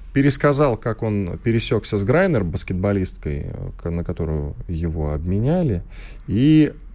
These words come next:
вот его цитата. «Я следил за этой ситуацией. В С Ш А Грайнер бы получала меньше денег, чем в России. Наша страна была основным источником её дохода. Она привыкла к России, завела здесь знакомства. И есть очень большая разница между обыденной жизнью в Америке и в России.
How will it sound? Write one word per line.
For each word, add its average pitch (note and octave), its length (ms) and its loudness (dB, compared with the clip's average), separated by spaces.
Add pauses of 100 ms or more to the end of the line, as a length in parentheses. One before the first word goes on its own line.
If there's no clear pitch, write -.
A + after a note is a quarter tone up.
(160)
вот G2+ 340 -2
его A2 200 2
цитата. F#2+ 500 -2
«Я A2+ 100 4
следил C#3 360 0
за F2 100 0
этой F2 120 -2
ситуацией. C#3+ 480 0
В - 40 -6
С G#2 100 -4
Ш - 180 0
А D#3+ 60 2
Грайнер A2+ 360 0
бы F#2 120 0
получала G#2 480 0
меньше A2 300 0
денег, A2+ 280 0
чем G2 180 -4
в - 20 0
России. G#2 320 0
Наша F#2+ 220 -2
страна C3 380 0 (340)
была G#2 200 6
основным A2+ 440 2
источником G#2 480 -2
её F#2+ 160 0
дохода. F2+ 420 -2
Она E3 140 0
привыкла A2+ 420 2
к - 80 -8
России, G2 300 -2
завела A2 320 2
здесь D#2+ 200 -2
знакомства. G2+ 560 0
И G2 80 4
есть D3+ 220 2
очень C3 180 -2
большая G#2 300 2
разница F2+ 380 2
между D#2 240 0
обыденной E2+ 380 2
жизнью E2+ 260 -2
в - 20 4
Америке F#3+ 400 2
и - 120 0
в A#2+ 60 0
России. D#2 460 -2